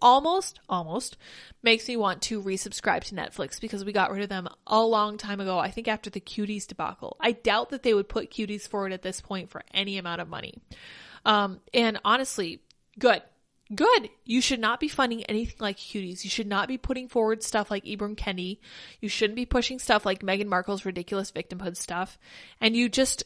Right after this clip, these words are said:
shouldn't be trying to be woke because it doesn't work well in the long term for capitalism. The free market, as such as, such as it is anymore,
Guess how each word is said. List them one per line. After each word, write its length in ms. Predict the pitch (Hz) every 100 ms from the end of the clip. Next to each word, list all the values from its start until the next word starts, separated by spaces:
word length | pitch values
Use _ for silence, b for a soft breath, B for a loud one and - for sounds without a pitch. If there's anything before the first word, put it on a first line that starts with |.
| -
shouldn't 640 | - - 240 285 294 -
be 220 | 220 220
trying 480 | - - 220 226 254
to 100 | 240
be 140 | 233
woke 400 | 196 208 247 226
because 260 | 226 233 220
it 240 | 220 -
doesn't 380 | 233 226 233 240 _
work 480 | 202 220 233 247 -
well 240 | 202 190
in 140 | - 208
the 100 | 196
long 340 | 190 180 190
term 380 | - 196 185 -
for 100 | -
capitalism. 720 | - - 175 - - - - 240 B B B B
The 80 | -
free 240 | 208 240 277
market, 500 | 226 247 311 294 _ -
as 200 | 220 220
such 360 | - 226 220
as, 160 | 226 -
such 300 | - - 294
as 140 | 294 254
it 100 | 202
is 220 | 196 254
anymore, 560 | 262 269 277 285 294